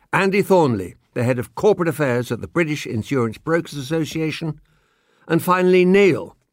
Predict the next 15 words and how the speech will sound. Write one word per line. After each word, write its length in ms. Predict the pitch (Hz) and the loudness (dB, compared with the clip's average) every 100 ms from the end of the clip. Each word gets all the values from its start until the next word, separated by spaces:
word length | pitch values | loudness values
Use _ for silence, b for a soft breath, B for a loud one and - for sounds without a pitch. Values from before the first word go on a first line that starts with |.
| b b b | b b b
from 220 | b 120 | b 0
the 80 | 120 | 2
National 520 | 131 143 123 131 120 - b | 2 0 -2 -4 -6 -6 b
Cyber 500 | - 139 117 101 107 | -6 -2 0 -2 -4
Security 640 | - 120 - 120 113 - 101 | -6 -12 -6 -4 -4 -6 -8
Centre. 340 | 127 107 110 | -6 -6 -8
For 160 | 98 120 | -10 -12
security 500 | - - 123 104 107 | -12 -6 -6 -6 -8
reasons, 440 | 104 92 104 95 B B B B | -8 -10 -12 -16 B B B B
we 80 | 113 | -10
can't 300 | - 110 98 | -6 -8 -8
give 140 | 107 | -10
his 120 | 101 - | -10 -8
surname. 640 | 123 107 98 95 90 95 _ b b b b | -6 -6 -6 -10 -14 -16 _ b b b b
Now, 500 | 160 185 185 156 104 | 0 2 2 0 -4